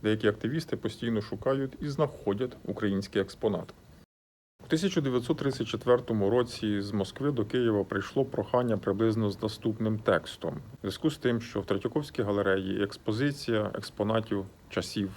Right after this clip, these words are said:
Київської Русі досить бідна, просимо надати фрески і мозаїки того періоду.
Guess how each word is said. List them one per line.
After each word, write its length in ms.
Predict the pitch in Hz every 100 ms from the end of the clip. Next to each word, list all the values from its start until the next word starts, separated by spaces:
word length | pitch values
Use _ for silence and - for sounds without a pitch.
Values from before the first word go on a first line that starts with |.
| -
Київської 520 | 101 90 87 - 95
Русі 260 | 92 -
досить 360 | 87 90 - 98
бідна, 340 | 113 170 151 131
просимо 440 | - 156 139 120
надати 580 | 104 101 113 113 98 92
фрески 500 | - 113 107 - -
і 40 |
мозаїки 680 | 180 101 135 156 143 127 117 110
того 260 | 107 110
періоду. 440 | 110 104 87 80